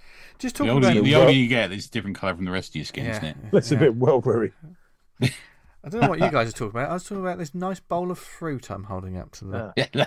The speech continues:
Speaker 2: Yeah, yeah.
Speaker 1: camera.
Speaker 3: Lovely pair of plums.
Speaker 2: <laughs>
Speaker 1: Oh, dear. Yes,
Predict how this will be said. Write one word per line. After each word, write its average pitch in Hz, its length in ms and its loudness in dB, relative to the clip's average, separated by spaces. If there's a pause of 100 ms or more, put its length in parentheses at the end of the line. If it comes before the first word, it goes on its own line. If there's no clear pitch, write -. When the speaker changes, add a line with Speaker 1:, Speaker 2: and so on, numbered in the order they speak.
(120)
Speaker 2:
Yeah, 123 120 0 (180)
yeah. - 140 0
Speaker 1:
camera. 98 260 -6
Speaker 3:
Lovely 127 160 0
pair 123 200 2
of 107 80 -2
plums. 104 500 -6 (600)
Speaker 2:
<laughs> - 2000 2 (680)
Speaker 1:
Oh, 160 480 2 (100)
dear. 147 480 2 (540)
Yes, 113 580 -2